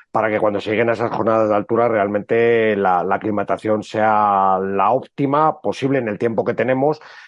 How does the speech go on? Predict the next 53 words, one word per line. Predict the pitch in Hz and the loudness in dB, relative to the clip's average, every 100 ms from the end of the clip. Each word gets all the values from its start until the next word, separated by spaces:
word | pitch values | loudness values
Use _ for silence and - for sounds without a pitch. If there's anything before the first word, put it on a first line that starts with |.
| - | -10
pero | - 139 156 156 | -2 0 2 2
también | 139 131 135 | 0 0 0
piensa | - 139 135 147 | 0 -2 0 -2
que | 143 | 0
no | 131 127 | 2 4
hay, | 131 131 120 117 107 90 | 4 2 2 2 0 0
que | 113 | -2
las | 104 104 | 0 -2
jornadas | 104 107 135 143 | -2 0 2 2
las | 131 | 2
marcan | 117 131 127 | 0 -2 -2
de | 113 | -2
alguna | 104 104 | 0 0
manera | 95 92 90 90 | 0 0 0 -2
tú, | - 139 110 | 0 0 2
o | 90 | 0
sea, | 101 | -2
que | 82 | -2
habrá | 98 110 | 0 0
gente | 117 120 117 | -2 -2 -2
que | 110 | -2
tarde | - 127 123 120 - | -2 0 0 0 0
cuatro | 127 - | -2 0
horas | 131 139 | 0 0
y | 123 | -2
gente | - 123 117 | -4 -4 -2
que | |
tarde | 101 104 107 | -2 -2 -2
cinco, | 139 127 | -2 -2
es | 135 | -2
que | 139 | -2
da | |
exactamente | 135 117 98 92 82 | -4 -4 -4 -6 -4
lo | 82 | -2
mismo. | 110 101 | -2 -4
O | 69 - - - | -6 -12 -20 -8
sea, | 101 | -4
el | 101 | -2
tema | - 120 127 | 0 0 0
es | 123 | -2
que | 117 | -4
tú | 92 | -2
marques | 123 120 117 - | -2 0 -2 -4
tu | 117 | -2
ritmo, | 143 147 151 147 | 0 0 0 0
tú | 123 | 0
hagas | 117 120 - | 0 0 -2
tu | 117 | -6
jornada, | 87 98 107 127 139 143 - | -4 -2 -2 0 2 2 0
tú | |
hagas | 117 110 | 0 -2
tu | - 98 | -4 -4
trekking, | 135 131 151 156 | -4 -2 0 -2